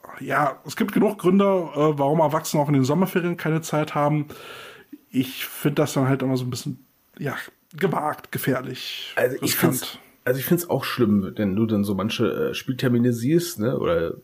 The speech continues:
Speaker 2: diese Spielpläne, die dann irgendwie doch recht spät kommen meistens, äh,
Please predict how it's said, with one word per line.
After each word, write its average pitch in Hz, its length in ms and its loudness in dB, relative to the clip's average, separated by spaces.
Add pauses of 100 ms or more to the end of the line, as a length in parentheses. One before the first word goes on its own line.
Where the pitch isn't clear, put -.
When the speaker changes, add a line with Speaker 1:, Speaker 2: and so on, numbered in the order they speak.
(300)
Speaker 2:
diese - 200 -14
Spielpläne, 95 920 -4
die 92 400 -6
dann 80 200 -6
irgendwie 104 380 -6
doch - 280 -4
recht - 460 -6 (680)
spät - 640 -4
kommen 123 320 -4
meistens, 123 560 -4 (640)
äh, 113 240 0